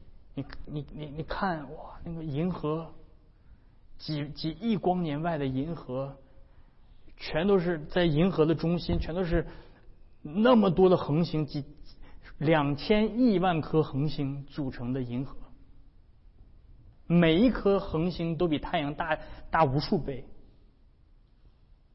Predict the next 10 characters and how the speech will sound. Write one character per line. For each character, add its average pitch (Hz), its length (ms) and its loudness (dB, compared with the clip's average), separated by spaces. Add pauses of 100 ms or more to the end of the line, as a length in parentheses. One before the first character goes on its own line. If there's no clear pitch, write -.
(380)
我 151 140 2
们 202 260 0
是， - 340 -12
我 151 160 -2
们 175 160 -2
什 - 260 -6
么 202 60 2
也 247 100 4
不 120 140 -6
是， - 280 -12